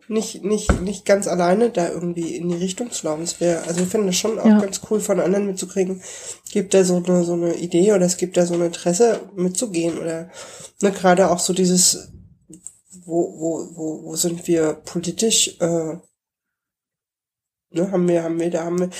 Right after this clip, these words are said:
Speaker 1: also es
Speaker 2: Ja.
Speaker 1: gab auch auf diesem Kongress so ein, so ein, ja, welche politischen Forderungen haben wir? Und das, ich glaub, das war so ein, einer der Punkte, wo ich dann dachte, hm, ja, das, ne, das verbinde ich mit Betroffenenrat, das verbinde ich mit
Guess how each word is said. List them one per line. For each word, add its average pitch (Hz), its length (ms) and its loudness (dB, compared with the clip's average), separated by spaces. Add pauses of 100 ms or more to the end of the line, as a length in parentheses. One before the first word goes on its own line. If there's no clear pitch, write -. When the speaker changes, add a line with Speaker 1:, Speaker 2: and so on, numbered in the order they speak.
(140)
Speaker 1:
also 180 160 6
es - 60 0
Speaker 2:
Ja. 202 140 8
Speaker 1:
gab 208 100 6
auch 196 60 -2
auf 185 120 0
diesem 196 240 -2
Kongress 180 600 0
so 185 100 2
ein, 175 140 4
so 170 140 0
ein, 165 240 -6
ja, 170 200 2
welche 185 200 2
politischen 190 480 0
Forderungen 180 640 2
haben 160 320 -2
wir? 151 280 -2 (560)
Und 180 120 6
das, 175 140 6
ich - 80 0
glaub, 185 160 6
das 185 160 4
war 165 160 6
so 175 80 4
ein, 185 420 2
einer 185 280 6
der 180 120 8
Punkte, 196 460 0
wo 170 100 2
ich 175 80 -2
dann 170 180 0
dachte, 170 320 -4
hm, 190 340 -2
ja, 160 280 4
das, - 360 -2
ne, 190 140 2
das 208 160 0
verbinde 180 360 4
ich 180 100 0
mit 170 140 -6
Betroffenenrat, 180 640 0
das 165 120 -6
verbinde 165 360 -2
ich - 160 -12
mit 160 220 -6